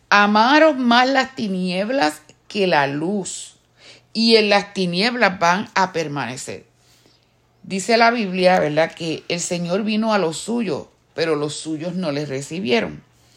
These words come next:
Tristemente, el pueblo esperaba un libertador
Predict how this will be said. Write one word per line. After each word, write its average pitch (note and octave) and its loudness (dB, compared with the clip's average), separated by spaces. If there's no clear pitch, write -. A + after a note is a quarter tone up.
Tristemente, A3+ -6
el F3+ -4
pueblo G#3 -2
esperaba A3 0
un D#3+ -4
libertador F#3 -2